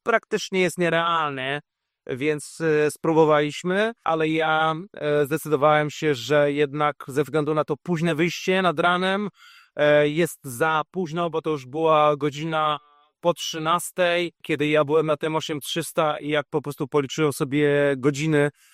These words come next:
dojścia do szczytu i powrotu, to uznałem, że będzie to zbyt niebezpieczne.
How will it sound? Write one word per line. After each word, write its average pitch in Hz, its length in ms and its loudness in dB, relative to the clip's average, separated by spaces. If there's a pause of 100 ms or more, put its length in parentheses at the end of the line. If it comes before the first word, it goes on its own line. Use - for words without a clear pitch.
(160)
dojścia 160 360 2
do 139 120 0
szczytu - 280 -4
i 147 60 0
powrotu, 151 440 0
to 147 140 2
uznałem, 147 440 0
że 139 960 2
będzie 139 280 0
to 139 340 2
zbyt 139 240 -6
niebezpieczne. 160 880 -2